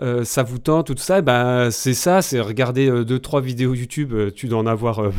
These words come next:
<laughs> pas mal qui montrent un peu des bases, euh, et puis essayer, et puis, et puis en fait, euh, moi, je trouve, en fait, je trouve qu'il faut pas avoir peur de s'enthousiasmer, quitte à ce que dans un mois, bah, vous arrêtiez, c'est pas grave. Et puis que vous repreniez un autre truc, et puis jusqu'à s-, trouver ce qui,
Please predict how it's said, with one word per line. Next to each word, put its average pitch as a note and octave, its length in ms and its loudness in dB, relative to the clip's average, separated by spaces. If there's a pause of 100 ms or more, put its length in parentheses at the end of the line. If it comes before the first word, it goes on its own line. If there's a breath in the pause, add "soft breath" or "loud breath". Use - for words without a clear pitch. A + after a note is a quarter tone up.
<laughs> A#2 140 -6
pas D3 120 0
mal C3+ 240 -2
qui B2+ 100 -4
montrent A#2+ 280 0
un A2 40 -2
peu A#2 120 -2
des A#2 120 2
bases, D#3 220 4 (440 loud breath)
euh, A#2+ 380 0
et C3 120 2
puis C3+ 160 0
essayer, D#3 720 6
et C3+ 40 2
puis, C#3 300 -2
et C3 100 0
puis - 160 -2
en C3 100 2
fait, D3+ 260 0
euh, B2 360 0 (720 soft breath)
moi, D#3+ 80 4
je E3 60 -2
trouve, A#3 180 -2
en C#3+ 100 2
fait, G#3 280 -2
je - 100 -12
trouve G3 160 -4
qu'il D3 120 -8
faut C3 100 -2
pas D#3 140 -2
avoir D#3+ 180 -2
peur C#3 160 0
de A2 80 -2
s'enthousiasmer, E3 800 0 (260 loud breath)
quitte B3 400 -2
à C#3+ 140 0
ce - 140 -6
que D#3 80 0
dans C#3+ 280 2
un C3+ 100 4
mois, E3 200 6
bah, C3+ 180 4
vous A2+ 200 -4
arrêtiez, B2 300 0
c'est - 100 -8
pas A2+ 100 0
grave. A2 300 0 (240 loud breath)
Et B2+ 100 2
puis C#3 160 -4
que C#3+ 120 2
vous C3+ 240 4
repreniez D3+ 400 0
un C#3+ 120 4
autre C#3 180 0
truc, C4 320 0
et D#3 120 -2
puis D3 180 -6
jusqu'à D#3 380 -2
s-, - 160 -4 (240)
trouver D#3 480 2
ce - 120 -6
qui, C#3 240 0